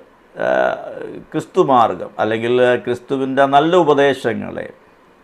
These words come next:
ചോദ്യം ചെയ്യപ്പെടും. ക്രിസ്തു പഠിപ്പിച്ച ഉപദേശങ്ങൾക്ക് വിപരീതമാണ് ഇന്നത്തെ ക്രൈസ്തവ സഭകൾ എന്ന് പറയുന്നതിൽ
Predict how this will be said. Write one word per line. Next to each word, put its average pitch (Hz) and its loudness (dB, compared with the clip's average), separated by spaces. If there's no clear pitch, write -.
ചോദ്യം 123 -2
ചെയ്യപ്പെടും. 85 -10
ക്രിസ്തു 160 0
പഠിപ്പിച്ച 175 6
ഉപദേശങ്ങൾക്ക് 165 4
വിപരീതമാണ് 143 4
ഇന്നത്തെ 139 -2
ക്രൈസ്തവ 135 0
സഭകൾ 123 0
എന്ന് 135 -4
പറയുന്നതിൽ 120 4